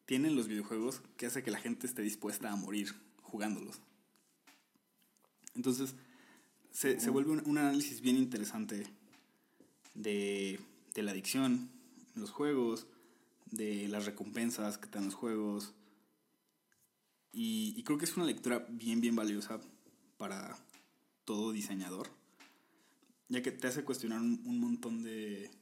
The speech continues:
Speaker 1: pues de, de elementos, ¿no? Que tú muchas veces piensas, "No, mi juego tiene que ser adictivo, mi juego tiene que enganchar al jugador y no dejarlo ir". Y, y a veces se te pierde de vista este factor, ¿no? Donde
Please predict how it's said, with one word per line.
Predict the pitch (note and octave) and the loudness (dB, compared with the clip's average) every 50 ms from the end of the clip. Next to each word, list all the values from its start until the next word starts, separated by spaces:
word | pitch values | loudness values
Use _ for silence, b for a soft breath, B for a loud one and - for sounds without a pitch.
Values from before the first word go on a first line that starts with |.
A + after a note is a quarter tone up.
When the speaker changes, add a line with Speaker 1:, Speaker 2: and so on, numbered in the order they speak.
| _ _ _ _ _ _ _ _ _ _ _ _ _ _ _ _ _ _ _ _ _ _ _ _ _ | _ _ _ _ _ _ _ _ _ _ _ _ _ _ _ _ _ _ _ _ _ _ _ _ _
Speaker 1:
pues | - C3 B2+ | 0 2 2
de, | B2+ C3+ C3 | 4 2 2
de | C3+ C#3 C#3 | 2 2 2
elementos, | C#3 C#3+ C#3+ D3 D#3 D3+ C#3+ B2+ - G#2+ G#2 | 4 6 6 6 6 6 4 4 2 0 -2
¿no? | A2 A2 B2+ B2+ | 0 -2 -2 -4
Que | - | -6
tú | - - C3 B2 | -6 -4 -2 -2
muchas | B2+ C#3 C3+ C3 C3+ B2 | 0 -2 -2 -2 -2 -2
veces | B2 B2 B2+ B2 B2 A2 | -2 -2 -2 -4 -6 -4
piensas, | A2 A2 A2+ A2+ G#2 G2+ | -4 -4 -4 -4 -4 -2
"No, | A#2 C3 B2+ | 0 2 4
mi | A#2+ A2+ | 4 2
juego | A#2 - C#3 C#3+ D3 | 2 0 -2 -2 -2
tiene | D3 C#3 C#3 B2 | 0 -2 -2 -2
que | B2+ | -4
ser | - A2+ F#2 | -6 -6 -6
adictivo, | - - - - C#3 C#3 C3+ C3 B2+ B2 | -8 -10 -6 -4 -2 0 2 2 2 0
mi | A#2+ F#2 | -2 -4
juego | - - - A2 A2 G#2+ | -6 -8 -8 -8 -6 -6
tiene | A2 A2 A2 A2 | -6 -6 -6 -6
que | G#2+ - A2 G#2+ G#2 G#2 B B B B B B | -6 -6 -4 -4 -4 -4 B B B B B B
enganchar | A#2+ A2+ G#2+ G2+ G2+ G2+ G#2 A2 G#2 | -2 2 2 2 2 2 2 0 0
al | G2+ | 0
jugador | G2+ G2+ G#2+ G#2 G#2 A#2 A#2+ A#2 A2+ A2+ | -2 -4 -4 -2 0 0 2 2 2 2
y | A2+ G#2+ | 2 2
no | G#2 | 0
dejarlo | G2+ F#2+ - G#2 G2 G2+ G2+ G#2+ | 0 -2 -4 -6 -6 -4 -2 -2
ir". | A2 A2+ A#2 A2+ - - b b b b b b b b _ _ _ _ | 0 0 0 -2 -4 -8 b b b b b b b b _ _ _ _
Y, | - A#2 A2 G#2 - - A2 | -4 -4 -4 -4 -6 -8 -4
y | A#2 | -2
a | A#2 | 0
veces | A#2+ A#2+ - D#3 C#3+ | 0 0 0 -2 -4
se | - - - B2+ A2 | -4 -4 -4 -4 -2
te | - A2 A2 G#2 G#2 - - - _ _ | -2 -2 -2 -2 -4 -8 -14 -20 _ _
pierde | - C3 B2 C3 C#3 | 2 2 4 4 2
de | B2+ A#2+ G#2+ | 2 2 0
vista | A2+ A#2+ B2 - A#2+ A2+ | 0 -2 -4 -4 -4 -4
este | A2+ - B2 A#2+ | -4 -4 -6 -6
factor, | - G#2 G#2 - B2 A#2+ | -6 -6 -4 -4 -2 -2
¿no? | A2 G2+ F#2+ | -2 -2 -2
Donde | G2+ G2+ G2+ G2+ G2 G2 G2 G2+ | -2 -2 -2 -2 -4 -4 -6 -10